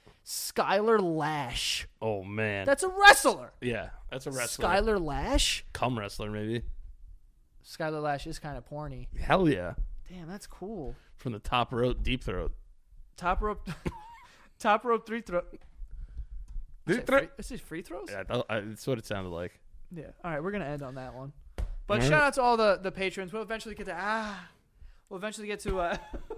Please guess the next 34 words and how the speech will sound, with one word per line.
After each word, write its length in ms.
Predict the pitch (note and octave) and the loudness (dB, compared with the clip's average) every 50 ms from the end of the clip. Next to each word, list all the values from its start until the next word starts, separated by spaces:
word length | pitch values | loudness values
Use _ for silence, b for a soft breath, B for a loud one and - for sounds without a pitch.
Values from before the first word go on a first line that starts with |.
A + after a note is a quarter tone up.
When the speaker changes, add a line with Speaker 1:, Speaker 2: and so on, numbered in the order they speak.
| A4+ - | -12 -14
Speaker 1:
<laughs> 540 | - - - - F4 E4+ E4+ E4 D4 B3+ - | -14 -16 -16 -18 -16 -16 -14 -14 -14 -10 -6
we'll 100 | A#3 A3+ | -4 -2
eventually 300 | G#3+ A3+ A3 A3+ A3+ A3 | -2 -2 -2 0 2 4
get 140 | G#3 G#3 G#3 | 4 4 6
to 100 | G#3+ F3+ | 6 6
all 200 | F3 F#3 F#3 F#3 | 8 8 8 6
of 120 | F3 F3+ | 6 4
you 160 | F3+ F3 F3 | 4 4 4
and, 120 | E3 D#3+ D#3+ | 4 4 2
uh, 180 | D#3+ D#3 D#3 D3+ | 0 0 0 0
read 140 | D#3+ D#3 D3+ | -2 -4 -4
your 100 | D#3+ D3+ | -4 -4
names 240 | D3+ D3+ D3+ D3 D3+ | -2 -2 0 0 0
out 140 | D#3 D3 D3 | 0 0 0
there 140 | D#3 D3 D3 | -2 -2 -4
and 80 | D3 | -4
give 100 | D3 C#3+ | -4 -4
you 60 | D3+ D3 | -2 -2
a 40 | C#3 | -2
little 80 | C#3 | -2
shout 240 | C3+ - D#3 C#3+ C#3 | -2 -2 -2 0 0
out 40 | C3+ | 0
in 60 | C#3 | -2
the 80 | C#3 C3 | -2 -2
basement 320 | C#3+ C#3 C3+ - D3 C#3+ | -4 -4 -4 -4 -2 -2
yard. 140 | C#3 - - | -2 0 0
Try 140 | - D3+ C#3+ | 0 0 0
to, 140 | C#3+ C3+ C3+ | 0 0 -2
try 220 | - - E3 D3+ | -2 -2 -2 -2
to 60 | D3 | -2
guess 240 | D3 C#3+ D3+ C#3 C3+ | -2 0 -2 -2 -2
who 100 | - D3+ | -2 -4
you 260 | C3+ B2+ B2+ C3 B2+ | -2 -2 -2 -2 0
are. 280 | C3 C3 B2+ B2+ B2 A#2+ | 0 0 0 0 -2 -4